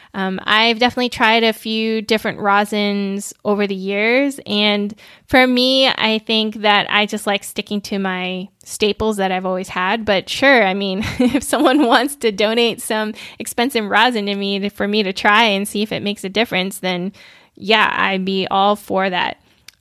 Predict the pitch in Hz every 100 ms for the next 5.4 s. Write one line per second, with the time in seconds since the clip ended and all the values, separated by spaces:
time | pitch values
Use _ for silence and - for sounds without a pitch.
0 | - 208 202 190 180 - - 262 247 233
1 | - 233 302 - - 294 262 220 214 233
2 | 302 - 214 208 202 196 196 190 185 180
3 | 180 - 202 214 233 240 277 190 208 220
4 | 226 220 190 - - - 214 - 196 190
5 | 190 175 220 269